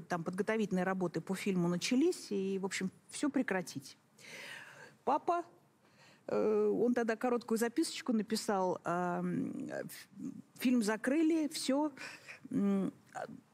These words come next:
ну, пусть отныне, э, судьбу России решают балерины, написал он по Д Д с комсомольским задором. Тошно.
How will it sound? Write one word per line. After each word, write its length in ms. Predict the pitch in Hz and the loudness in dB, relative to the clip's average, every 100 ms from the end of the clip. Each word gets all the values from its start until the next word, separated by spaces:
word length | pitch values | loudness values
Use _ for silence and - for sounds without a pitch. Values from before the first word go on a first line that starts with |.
| _ _ | _ _
ну, 380 | - 202 277 403 | 0 2 4 2
пусть 380 | - 339 - 269 | 0 0 2 -2
отныне, 600 | - 247 269 262 247 233 - | 2 4 4 4 2 0 -6
э, 400 | - 180 175 175 170 | -4 -2 0 0 -2
судьбу 440 | - 185 190 269 | 0 0 2 2
России 460 | 240 214 240 254 240 | 2 0 2 2 4
решают 440 | 196 - 214 226 | 2 2 2 2
балерины, 640 | 190 190 175 208 202 190 196 - 180 | 4 4 4 4 4 2 -4 -8 -6
написал 460 | 170 185 180 180 | -2 0 2 2
он 200 | 165 170 - | 2 0 0
по 100 | 202 | 0
Д 140 | 180 175 | 2 2
Д 280 | 208 269 247 | 2 0 -2
с 120 | - | -6
комсомольским 680 | - 185 180 196 233 - 185 | -4 -2 0 2 0 0 0
задором. 600 | 165 156 175 180 165 156 - - _ | 0 2 2 2 0 -2 -8 -20 _
Тошно. 500 | - - - - 294 | 0 2 0 -2 -2